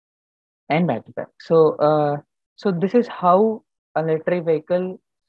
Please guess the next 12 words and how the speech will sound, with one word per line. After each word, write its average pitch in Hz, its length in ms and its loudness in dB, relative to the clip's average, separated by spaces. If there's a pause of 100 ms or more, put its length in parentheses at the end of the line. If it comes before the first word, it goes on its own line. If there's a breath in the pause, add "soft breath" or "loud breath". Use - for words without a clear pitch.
circuit, 156 420 -2 (100)
the 139 240 -4 (140)
o-, 143 300 -2
powertrain 143 520 0
is 123 60 -12
different 156 480 -6
from 156 320 -6 (640)
a 147 160 0
normal 147 380 -2
remote 143 360 -4
control 131 400 -4
car 120 180 -6